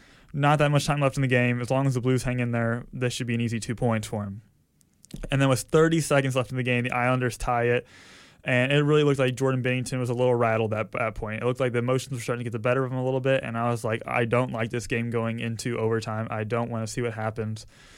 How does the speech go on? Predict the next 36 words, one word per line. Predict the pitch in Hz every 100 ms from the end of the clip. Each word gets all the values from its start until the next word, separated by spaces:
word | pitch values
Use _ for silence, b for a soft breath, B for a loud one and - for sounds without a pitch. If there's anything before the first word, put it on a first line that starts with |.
| B B _
And | 123
then | 127 127 123 123
as | - 113
soon | - 143
as | 135
that | 131 123
happened, | 120 120 131 123 117 B B B B B -
it |
did | 135 139
not | 135 -
take | 131
long | 127 123 120 120
before | 113 135 123
the | 127
Islanders | 123 123 123 123 117 113 110 - _ _ _ _ _ -
scored | - - 147 139
in | 131
overtime | 127 131 131 123 120 120 123
in | 120
three-on-three, | 107 135 127 123 127 127 123 B B B B
and | 135 120 117 120
the | 123
Islanders | 123 131 127 120
won | 123
that | 123
game. | 117 123 113 107 127 -
And | - 120 113 113 110 110 -
the | 127
Blues | 113 131 143 147 143 135 -
really | 131 135 135 135 127 123 117 _ - _ _ _ _ _ _ -
had | 131 127
to |
pay | 123 135 143
there | 123 110
for | 117
not | 117 117 120